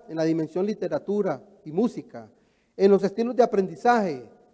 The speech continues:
cómo estudian los, cuáles son los estilos de aprendizaje que tienen los estudiantes, activos, los teóricos, los reflexivos, etcétera, etcétera. Podemos ver realmente que hay variables que explican,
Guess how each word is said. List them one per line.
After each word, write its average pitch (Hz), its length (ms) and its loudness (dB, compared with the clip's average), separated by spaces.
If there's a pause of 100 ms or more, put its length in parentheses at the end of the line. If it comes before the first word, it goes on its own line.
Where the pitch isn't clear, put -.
(120)
cómo 220 380 4
estudian 220 600 -4
los, 175 180 -4
cuáles 202 280 -6
son 220 120 0
los 220 120 0
estilos 240 460 2
de 175 60 2
aprendizaje 156 480 -2
que 170 80 -18
tienen 160 180 -4
los 151 80 -8
estudiantes, 131 720 -10 (400)
activos, 185 600 2
los 147 160 -2
teóricos, 190 500 4
los 151 140 -6
reflexivos, 139 680 -6 (500)
etcétera, 165 480 -10
etcétera. - 500 -20 (560)
Podemos 214 400 6
ver 226 240 6
realmente 202 640 0
que 160 160 -8
hay 156 140 -2
variables 175 760 -2
que - 120 -16
explican, 139 640 -12